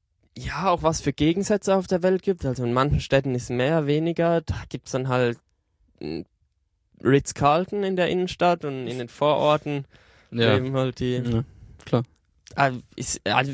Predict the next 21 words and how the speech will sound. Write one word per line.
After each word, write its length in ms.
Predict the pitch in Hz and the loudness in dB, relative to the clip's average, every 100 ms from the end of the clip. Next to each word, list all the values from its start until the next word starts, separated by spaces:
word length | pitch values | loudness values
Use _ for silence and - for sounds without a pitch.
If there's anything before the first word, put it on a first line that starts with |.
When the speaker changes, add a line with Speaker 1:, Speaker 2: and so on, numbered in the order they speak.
| - | -4
Speaker 1:
mir, 320 | 143 180 185 | 0 2 0
mich 200 | 160 180 | -2 -4
hat 120 | 190 | -4
die 80 | 185 | -2
Reise 280 | 160 165 147 | 0 0 0
mega 360 | 135 156 139 | -4 0 0
weitergebracht, 680 | 120 117 117 120 - 120 139 | 2 0 -2 -6 -8 -10 -8
auf 140 | - - | -8 -4
jeden 220 | 120 113 | -4 -2
Fall. 280 | 120 113 127 _ - - | -2 -4 -4 _ -20 -2
Auch 260 | 120 135 139 | 2 2 2
in 100 | 127 | 0
so 100 | 123 | 0
Sachen 380 | - 135 135 123 | 2 0 0 -4
Kunst 420 | - 156 175 - | 2 2 2 -4
und 140 | 160 | -6
so, 220 | - 160 | 0 2
da 100 | 151 120 _ | 4 0 _
siehst 360 | - 185 - | -10 -10 -4
du 80 | 170 | 0
halt 220 | 165 160 | 2 0